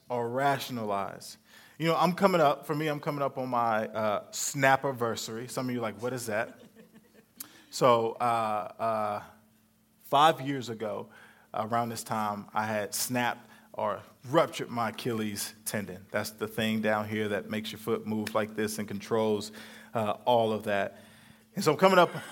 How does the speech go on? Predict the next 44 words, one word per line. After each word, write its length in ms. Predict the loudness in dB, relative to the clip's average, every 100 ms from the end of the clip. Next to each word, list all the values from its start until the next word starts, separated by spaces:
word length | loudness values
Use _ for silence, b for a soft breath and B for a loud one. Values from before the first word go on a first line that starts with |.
| 0
on 160 | 4 8
that 220 | 8 8
anniversary, 720 | 4 4 6 6 4 -4 -2
and 100 | 0 4
I 120 | 6
can 180 | 6 4
remember, 520 | 8 8 8 6 6 B B _ -2
uh, 140 | 0
what 300 | 6 8 8
I 140 | 8 6
felt 500 | 4 6 6 6 -2 B B -2
in 80 |
those 240 | 2 2 2
initial 320 | 0 -2 0
moments. 480 | 0 0 -4 -10 -18 b b b b -2
I 80 |
was 120 | -2 2
playing 300 | 6 6 6
basketball, 600 | 4 4 0 2 4 4
it's 100 | 0
the 100 | -4
end 100 | -2
of 60 |
the 80 | -2
game, 500 | 0 2 2 -2 -6 -10 B B -10
and 240 | -6 -6 -6 2
our 120 | 2
team 320 | 2 0 0
was 160 | -4 -2
up, 320 | 2 2 2
and, 200 | -2 -4 -6 B B
uh, 200 | -6 -4
we're 120 | -4
kinda 180 | 2 2
basically 400 | 2 0 0 -4
playing 280 | -2 -4 -4
keep 280 | -6 -6 -2
away, 300 | 0 2 2
and 80 |
I'm 120 | 0 -2
dribbling 440 | 0 0 0 -2
around 460 | -2 2 4 4 2
the 60 |
guy, 480 | -2 2 2 2 -2